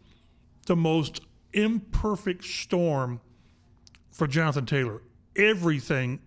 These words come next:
is working against him. All he's got going for him is, is it's a great player and he's twenty-four. Everything else is against him. And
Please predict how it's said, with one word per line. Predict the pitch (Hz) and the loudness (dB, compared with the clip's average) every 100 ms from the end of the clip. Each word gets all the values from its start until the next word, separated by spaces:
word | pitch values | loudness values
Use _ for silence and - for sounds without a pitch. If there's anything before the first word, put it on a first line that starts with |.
| _ | _
is | 170 147 165 | -2 -2 -2
working | 143 147 160 147 - | 0 0 -2 -4 -4
against | 127 127 139 - - | -4 -2 -2 -4 -10
him. | 104 - _ _ _ _ _ - - _ | -14 -20 _ _ _ _ _ -20 -20 _
All | - 208 | -2 0
he's | 175 | 0
got | 202 143 | -2 0
going | 151 214 | 0 0
for | 208 143 | 0 -2
him | 135 | -2
is, | 151 139 | -2 -2
is | 170 147 156 | -2 -2 -4
it's | 139 | -6
a | |
great | 135 139 175 | -2 -2 0
player | 156 160 | 0 0
and | |
he's | 151 | -4
twenty-four. | - 180 156 131 180 175 | -4 -4 -2 -2 -4 -2
Everything | 220 190 | -2 0
else | 202 190 | -2 -4
is | 139 | -4
against | 139 156 160 | -2 -2 -4
him. | 117 107 - - - - _ - - | -10 -14 -20 -20 -20 -20 _ -20 -6
And | 165 147 147 147 139 | -2 0 0 -2 -4